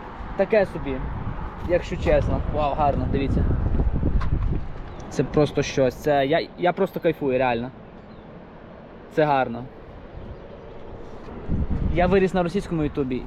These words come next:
а я хочу, щоб мої діти і наше покоління... Особливо зараз в цей час,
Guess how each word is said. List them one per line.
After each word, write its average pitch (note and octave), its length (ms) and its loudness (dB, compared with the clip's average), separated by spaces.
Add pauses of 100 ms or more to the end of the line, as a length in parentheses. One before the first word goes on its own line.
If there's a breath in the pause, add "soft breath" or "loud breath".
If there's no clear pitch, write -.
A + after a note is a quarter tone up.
(200)
а C#3 240 -2
я E3 140 4
хочу, F3+ 200 0
щоб E3 180 0
мої E3+ 220 4
діти - 400 6 (1080)
і D#3 360 4 (120)
наше F#3 240 0
покоління... F#3 560 4 (540)
Особливо A3+ 420 6
зараз A3+ 320 4
в - 40 0
цей G#3 100 4
час, A#3 340 4